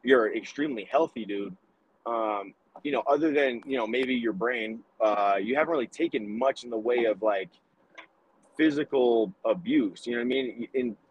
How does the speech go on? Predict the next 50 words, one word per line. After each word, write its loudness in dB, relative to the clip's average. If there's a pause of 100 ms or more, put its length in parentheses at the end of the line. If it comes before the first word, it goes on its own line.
every, 2
everyone's 2
gonna 0
have 4
injuries, -4 (300)
but 2
if -4
you're 8
having 0
injuries -4
throughout 4
your 2
career 2
and -6
they're 0
very, 2
like, -2 (1700)
how -4
do 2
I 2
s-, -10
say, 2
spread 4
out? 4 (380)
You 2
know 2
what -
I 0
mean? 0
'Cause -2
what 6
was 4
it? 2
You, -6
you 0
hurt 0
your 0
shoulder 2
in -8
high 2
school, -2
but -4
that 4
was, -2
like, -4
sophomore 0
year 2
or -2
something, -16
right? -4